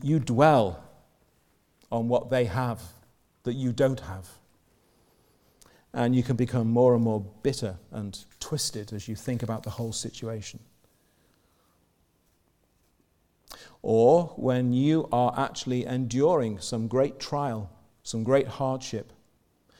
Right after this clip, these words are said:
and so taken up with yourself and your own circumstances are you, people will be so uncaring and unkind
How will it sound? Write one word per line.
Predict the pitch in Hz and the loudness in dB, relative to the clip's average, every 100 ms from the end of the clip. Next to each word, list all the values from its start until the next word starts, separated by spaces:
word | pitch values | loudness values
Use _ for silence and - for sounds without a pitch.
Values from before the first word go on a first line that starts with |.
| _ _ _ | _ _ _
and | 135 127 117 - - _ _ _ _ _ | -4 -4 -4 -10 -20 _ _ _ _ _
so | - - 175 202 | -8 -4 0 0
taken | 233 - 180 185 139 | -2 -6 -6 -4 -2
up | 156 - - - | -2 -2 -6 -4
with | 131 117 | -2 -2
yourself | 110 - 165 139 107 - - | -2 -2 0 -2 -4 -10 -10
and | 139 120 | -6 -4
your | 117 | -2
own | 120 110 | -2 -2
circumstances | - 151 139 120 - 120 107 110 | -2 -4 -4 -8 -6 -6 -6 -4
are | 117 120 | -2 -2
you, | 123 101 98 - _ _ _ _ _ _ _ _ _ _ _ _ _ _ _ _ _ _ _ _ _ _ _ _ _ _ _ _ _ _ - _ _ _ _ _ _ _ | -4 -6 -10 -16 _ _ _ _ _ _ _ _ _ _ _ _ _ _ _ _ _ _ _ _ _ _ _ _ _ _ _ _ _ _ -20 _ _ _ _ _ _ _
people | - 175 165 135 | -6 -4 -2 0
will | 127 | 0
be | 123 120 | -2 -2
so | - 180 170 - | -2 0 0 -2
uncaring | 131 123 - 160 151 113 107 | -4 -6 -4 -2 0 -2 -4
and | 110 | -4
unkind | 110 110 - 139 135 117 104 | -4 -6 -8 -10 -8 -8 -10